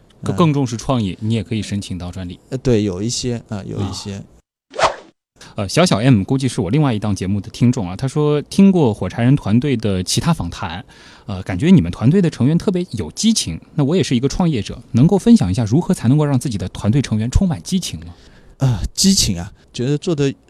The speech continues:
Speaker 1: 事情是有意义的，
Speaker 2: 嗯。
Speaker 1: 你当然就会有激情啊。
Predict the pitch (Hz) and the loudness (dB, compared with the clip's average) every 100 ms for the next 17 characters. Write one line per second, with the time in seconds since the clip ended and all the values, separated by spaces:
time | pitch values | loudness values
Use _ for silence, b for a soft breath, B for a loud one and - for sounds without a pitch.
0 | _ - 196 - 131 - 143 117 95 104 | _ 0 2 2 0 2 2 4 2 2
1 | 175 165 127 90 117 113 110 117 113 95 | 2 4 2 2 0 2 2 2 0 0
2 | - _ 190 196 160 156 143 131 107 90 | -6 _ 4 6 4 4 2 4 2 0
3 | - 107 - 98 | -2 -2 0 0